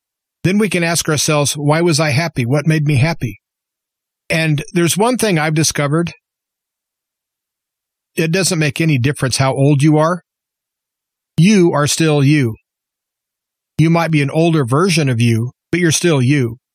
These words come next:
And so most of the things that have made you happy through your life will still make you happy.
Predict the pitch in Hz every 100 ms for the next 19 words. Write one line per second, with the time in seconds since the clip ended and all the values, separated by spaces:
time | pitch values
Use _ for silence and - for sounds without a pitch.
0 | _ _ _ _ _ _ _ _ _ _
1 | _ - 156 151 175 156 135 - _ _
2 | - 190 240 - 190 165 165 165 160 151
3 | 139 139 151 131 139 113 160 - 131 -
4 | 156 131 123 123 135 - 202 160 - 180
5 | 160 143 123 127 113 160 151 -